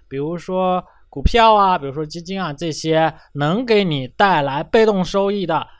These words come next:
那就叫资产。那么什么叫负债呢？哎，就比如说你买房子，然后贷了款，这个就叫负债；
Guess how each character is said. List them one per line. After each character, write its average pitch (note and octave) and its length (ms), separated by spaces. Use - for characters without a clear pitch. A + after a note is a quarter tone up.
那 D3 220
就 B2+ 100
叫 A#2+ 260
资 E3+ 440
产。 A#2+ 580
那 F#3+ 180
么 D#3+ 320
什 B2 220
么 B2+ 220
叫 C#3 280
负 D#3+ 220
债 E3+ 240
呢？ C3 220
哎， A#2+ 160
就 D3+ 140
比 C3+ 80
如 C#3 80
说 E3 80
你 F3 160
买 F#3+ 220
房 C#3 380
子， G#3+ 260
然 B2+ 160
后 C#3 160
贷 F3 220
了 D3+ 80
款， D3 200
这 D#3+ 220
个 A#2+ 220
就 - 100
叫 B2 140
负 D3 200
债； D3+ 240